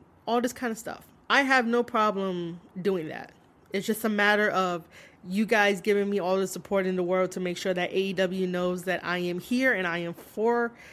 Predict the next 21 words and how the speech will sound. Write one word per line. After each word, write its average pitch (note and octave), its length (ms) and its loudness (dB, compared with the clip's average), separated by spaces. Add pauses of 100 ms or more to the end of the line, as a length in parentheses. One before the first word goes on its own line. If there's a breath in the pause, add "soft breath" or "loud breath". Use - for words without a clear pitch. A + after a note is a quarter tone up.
(240 loud breath)
A A#3+ 120 6
E A#3+ 140 2
W, A3+ 640 0
and F#3 440 0
I F3 180 -2
do F#3+ 160 -4
not C4 180 -2
mind B3 240 -2
working A3 320 0
with C#3+ 140 -12
them. - 240 -16 (320)
I'd E3+ 140 -2
rather F#3 240 2
work G3 240 0
with G#3 160 -4
them A#3 240 0
than G#3 140 2
W E3+ 240 -2
W F3+ 240 -2
E. B3+ 240 -2 (280 loud breath)
Yes, A3+ 360 2